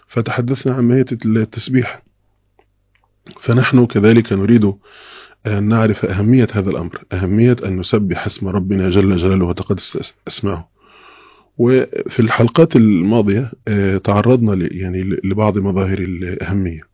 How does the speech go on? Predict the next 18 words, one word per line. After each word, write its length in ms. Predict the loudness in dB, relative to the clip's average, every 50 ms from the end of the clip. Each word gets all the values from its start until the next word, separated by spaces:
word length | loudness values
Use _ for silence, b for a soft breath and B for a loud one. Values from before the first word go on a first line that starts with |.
| _ _ _ B B B B B B B B B B B B B B _
وكنا 300 | _ -2 0 0 2 0
الحقيقة 260 | -2 0 0 2 2
توقفنا 500 | 2 2 -2 -2 -2 -4 -2 0 -2 -2
في 120 | -2 -2 -4
منطقة 420 | -6 -6 -6 -8 -6 -6 -6 -6
في 120 | -4 -4
غاية 240 | -2 0 0 0 0 -2 -6
ال-، 200 | -10 -10 -10 -10 -10 -10 -10 -12 -12 -12 -10
الأهمية 720 | -10 -8 -6 -4 -2 0 0 0 0 0 -2 -4 -8 _ _
فيما 260 | -8 -4 -2 -2 0
يخص 300 | -2 -2 -6 -6 -6 -6 -6
أسماء 360 | -8 -6 -6 -4 -4 -4 -2
الله 240 | -2 -2 -2 -2 -4
بشكل 420 | -6 -4 -2 -2 0 0 0 0
عام. 240 | 0 -2 -2 -4 -8 -14 _ _ _ _ B B B B B B B B B B B B B B -4
إن 80 | -4 -2
قلنا 340 | 0 2 2 4 4 2
هناك، 460 | 0 0 0 -2 -2 -4 -8 -10 -10